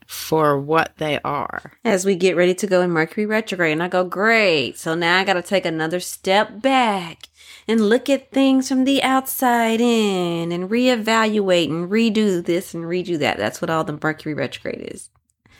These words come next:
Speaker 1: Yeah.
Speaker 2: Another quiet moment. I'm tired of it. <laughs> Tired of taking these damn quiet moments.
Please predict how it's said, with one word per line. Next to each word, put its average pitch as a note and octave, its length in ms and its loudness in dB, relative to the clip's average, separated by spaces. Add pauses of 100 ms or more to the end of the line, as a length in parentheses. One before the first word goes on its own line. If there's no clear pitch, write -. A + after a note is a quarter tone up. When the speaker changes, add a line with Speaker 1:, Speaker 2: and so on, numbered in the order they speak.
(100)
Speaker 1:
Yeah. C3 300 -20
Speaker 2:
Another F#3+ 460 2
quiet G#3+ 420 2
moment. A3 460 0
I'm F3 160 -6
tired E3+ 360 0
of D#3 140 -10
it. - 160 -12
<laughs> - 1400 -4
Tired D4+ 320 2
of - 20 -20
taking C4 280 -6
these B3+ 200 -10
damn A#3 300 -6
quiet G#3+ 380 -2
moments. F#3 340 -12